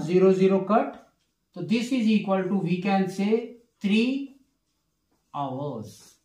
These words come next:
तो मनु का थ्री आवर्स है, तो ऐजा का कितना है, तो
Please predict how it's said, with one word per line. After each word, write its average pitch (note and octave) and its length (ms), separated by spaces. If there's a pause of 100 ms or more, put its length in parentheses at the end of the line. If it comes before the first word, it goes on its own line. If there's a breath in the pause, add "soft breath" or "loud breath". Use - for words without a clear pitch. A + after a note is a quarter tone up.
(2000)
तो A#3+ 200
मनु G#3+ 360
का D4 100 (140)
थ्री G#3 220
आवर्स G#3+ 400
है, C4 140 (440)
तो G#3+ 280
ऐजा F3 320
का A3 180
कितना G#3 320
है, B3+ 160 (2250)
तो A#3 120